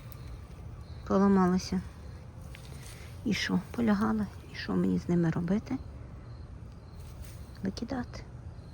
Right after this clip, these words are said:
Такі вони ще, бачите, не дійшли до кондиції. Зелені. Ще могли би бути і бути. Ну, але негода є негода. Киця сидить ось там під деревом.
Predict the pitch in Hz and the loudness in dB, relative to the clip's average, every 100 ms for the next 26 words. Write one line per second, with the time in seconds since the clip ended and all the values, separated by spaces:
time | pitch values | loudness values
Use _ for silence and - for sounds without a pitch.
0 | - - - - - - - - - 196 | -12 -10 -10 -10 -12 -12 -12 -12 -4 0
1 | 220 196 190 190 190 180 190 - 185 185 | 4 8 10 10 8 6 6 4 6 10
2 | 196 220 220 214 - 190 175 175 175 180 | 12 12 10 6 6 6 6 6 4 2
3 | 175 - 185 190 214 214 202 165 175 - | 0 0 0 4 6 6 6 4 0 -6
4 | - - - - - - 202 202 214 220 | -12 -12 -12 -12 -10 2 6 8 8 8
5 | 214 208 254 277 254 226 202 214 196 - | 8 8 6 6 8 6 8 6 6 4
6 | 185 - - - - - - - - - | -2 -4 -10 -14 -14 -14 -14 -14 -12 -12
7 | - - 220 233 254 262 262 262 - - | -12 4 8 12 12 12 10 8 2 -8
8 | - - - - - - - - - - | -16 -16 -16 -16 -14 -14 -14 -14 -14 -14
9 | - - - - - - 180 170 202 220 | -14 -14 -14 -14 -12 0 4 6 6 6
10 | 233 190 190 202 175 170 165 165 - 226 | 8 8 8 8 6 4 2 0 0 2
11 | 220 196 180 196 180 202 185 - 196 185 | 4 2 2 2 2 2 0 0 4 4
12 | - 185 165 170 156 165 165 170 185 208 | 4 0 0 2 2 2 0 4 4 2